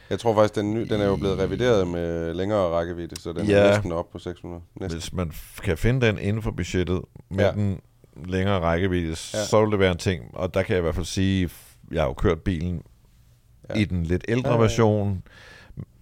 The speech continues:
Speaker 2: og det var vinter, og jeg skulle til Jylland og holde foredrag, og der kunne jeg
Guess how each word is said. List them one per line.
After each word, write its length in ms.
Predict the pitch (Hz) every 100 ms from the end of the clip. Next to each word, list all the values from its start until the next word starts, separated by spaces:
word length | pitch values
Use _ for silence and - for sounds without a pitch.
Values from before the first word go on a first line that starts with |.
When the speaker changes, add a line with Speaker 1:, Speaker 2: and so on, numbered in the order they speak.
| -
Speaker 2:
og 180 | 90 85 -
det 120 | 98
var 200 | 92 82
vinter, 360 | 65 101 98 104
og 180 | - 85
jeg 100 | 82
skulle 200 | - 85
til 220 | 82 80
Jylland 280 | 92 95 67
og 80 | 90
holde 180 | 87
foredrag, 560 | 87 90 87 85 82 53 - -
og 340 | 80 85 85 - - - - - - - _ _ -
der 80 |
kunne 220 | 82 -
jeg 100 | 82